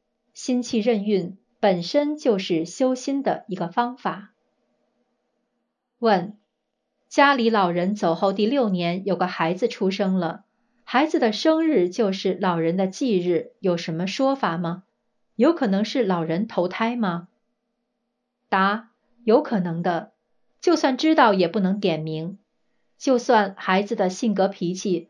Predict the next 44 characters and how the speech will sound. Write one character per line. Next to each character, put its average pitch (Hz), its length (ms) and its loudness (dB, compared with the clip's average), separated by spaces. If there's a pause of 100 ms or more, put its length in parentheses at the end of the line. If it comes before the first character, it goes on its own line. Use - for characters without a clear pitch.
很 202 240 0
像 226 300 2
过 226 160 4
世 214 140 -2
老 170 220 0
人， 170 380 -2 (220)
也 196 160 0
不 302 180 2
能 208 280 0
去 - 140 -4
这 254 120 -2
样 240 160 -2
想。 196 420 -8 (2250)
问： 214 420 0 (460)
我 233 140 4
们 311 160 2
平 240 240 0
时 226 160 -2
修 262 280 2
行 269 380 -2
遇 240 160 0
到 196 200 4
的 185 120 2
梦 220 320 0
境 175 340 -6 (240)
或 226 240 4
一 214 160 0
刹 311 220 0
那 269 240 0
的 180 300 2
预 262 180 2
示 220 160 0
性 196 240 -2
感 165 280 -2
应 180 320 -2
是 - 200 -4
小 175 240 -2
神 170 240 -4
通 254 260 -4
吗？ 226 300 -4 (220)
还 - 180 0
是 196 140 -2
鬼 165 240 0
通？ 233 400 -2